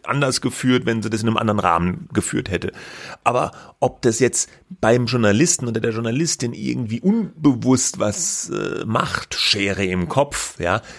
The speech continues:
weil ich hab ihn jetzt beauftragt vom Kanzleramt. Gut, da gab's jetzt ja noch nicht einmal ein Honorar, sondern nur in Anführungsstrichen diese Kostenpauschale.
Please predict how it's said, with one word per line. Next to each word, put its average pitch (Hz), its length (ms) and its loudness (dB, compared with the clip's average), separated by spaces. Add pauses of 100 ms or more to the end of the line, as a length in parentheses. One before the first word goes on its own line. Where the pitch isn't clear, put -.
(140)
weil 101 480 0 (320)
ich - 340 -6
hab 104 180 0
ihn 110 80 4
jetzt 107 180 0
beauftragt - 540 2
vom 95 120 2
Kanzleramt. 85 560 -2
Gut, 120 160 0
da 85 60 2
gab's 80 260 -6
jetzt 92 140 -6
ja 87 60 -2
noch 85 120 2
nicht 104 680 2
einmal 98 420 2
ein 95 260 -2
Honorar, 98 580 4
sondern 95 400 0
nur 123 560 4
in 123 100 -2
Anführungsstrichen 110 540 -2
diese 101 140 -2
Kostenpauschale. 101 1040 0